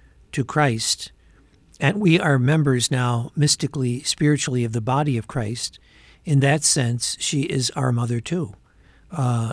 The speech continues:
that, that, uh, she gives us, uh, spiritual birth through him. And so, uh, it's very fitting to say that Mary is the mother of the church. So that's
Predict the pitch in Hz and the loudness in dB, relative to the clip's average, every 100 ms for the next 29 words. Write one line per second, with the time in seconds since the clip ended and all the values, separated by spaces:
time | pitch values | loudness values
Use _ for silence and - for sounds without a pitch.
0 | - 143 120 - - 127 120 - - 147 | -2 -2 -2 -8 -4 -2 -2 -12 -8 -6
1 | 135 - 156 139 139 120 156 143 - - | -4 -2 0 2 2 2 0 0 0 -4
2 | - - 131 127 - 139 131 - 117 131 | -8 -8 -6 -6 0 0 2 0 0 0
3 | 127 - 139 120 147 165 107 - - - | 0 -2 0 0 2 0 0 -8 -18 -20
4 | - - _ - 139 135 165 147 139 131 | -20 -20 _ 2 4 4 4 6 6 4
5 | - 156 139 123 123 156 135 156 135 - | 2 2 2 2 0 -2 0 2 2 2
6 | 185 190 117 - 127 - 127 117 117 139 | 2 4 2 -2 -2 0 0 0 -4 -4
7 | 123 127 120 120 - 113 123 117 113 110 | -2 -2 -2 -4 -2 -2 -2 -4 -6 -10
8 | - 120 110 - - - - - - - | -10 -8 -8 -10 -14 -16 -20 -20 -20 -20
9 | 233 - - 151 127 131 - | -20 -14 -2 0 2 0 -2